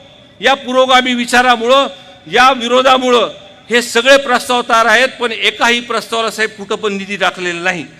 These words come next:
सगळ्यात महत्त्वाचा विषय, माझं बीड मतदारसंघामध्ये अर्ध शहर आहे आणि अर्ध ग्रामीण आहे.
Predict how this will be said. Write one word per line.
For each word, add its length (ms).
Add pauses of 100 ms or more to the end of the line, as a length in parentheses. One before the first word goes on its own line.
(260)
सगळ्यात 360 (100)
महत्त्वाचा 500
विषय, 360 (440)
माझं 260 (440)
बीड 240
मतदारसंघामध्ये 840
अर्ध 380
शहर 300
आहे 300 (460)
आणि 240
अर्ध 340
ग्रामीण 460
आहे. 280